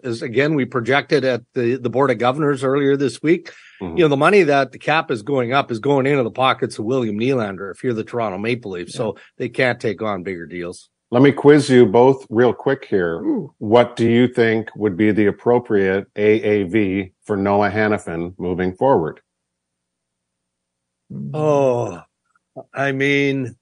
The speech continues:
Speaker 1: I gotta think about this. I, it's gotta be around seven million, doesn't it?
Speaker 2: I was thinking seven might be the top end of
Speaker 1: Yeah.
Speaker 2: it. Yeah.
Speaker 1: Yeah.
Speaker 2: Yeah.
Speaker 1: Yeah.
Speaker 3: Oh,
Speaker 2: But I,
Speaker 3: okay.
Speaker 2: I was, I was thinking if you can get him in the six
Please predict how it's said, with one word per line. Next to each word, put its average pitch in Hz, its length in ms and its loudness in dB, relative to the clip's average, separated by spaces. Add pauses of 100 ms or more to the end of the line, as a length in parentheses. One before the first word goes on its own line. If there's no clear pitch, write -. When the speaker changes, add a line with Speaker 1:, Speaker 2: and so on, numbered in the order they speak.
(220)
Speaker 1:
I 131 100 -8
gotta 131 200 0
think 143 260 -2
about 113 300 -6
this. 113 260 -8 (100)
I, 139 340 0 (1300)
it's 139 160 -6
gotta 180 240 6
be 151 100 4
around 143 260 2
seven 127 340 -2
million, 127 340 -4
doesn't 110 260 -6
it? 180 140 -8 (260)
Speaker 2:
I 104 180 4
was 101 220 0
thinking 113 520 2
seven 110 420 2
might 104 260 0
be 107 120 2
the 95 120 -2
top 95 340 0
end 85 140 -4
of 80 40 -6
Speaker 1:
Yeah. 117 200 0
Speaker 2:
it. 98 60 -8
Yeah. 82 180 -2 (260)
Speaker 1:
Yeah. 135 80 -2 (120)
Speaker 2:
Yeah. 87 160 -2 (320)
Speaker 1:
Yeah. 127 380 -2
Speaker 3:
Oh, - 140 0
Speaker 2:
But 123 120 6
I, 117 140 8
Speaker 3:
okay. - 160 6
Speaker 2:
I 127 140 6
was, 127 320 0 (240)
I 120 120 -4
was 120 200 -8
thinking 135 360 -6
if 113 140 -10
you 113 100 -10
can 107 180 -12
get 120 180 -6
him 120 140 -8
in 113 180 -10
the 104 100 -12
six - 500 -14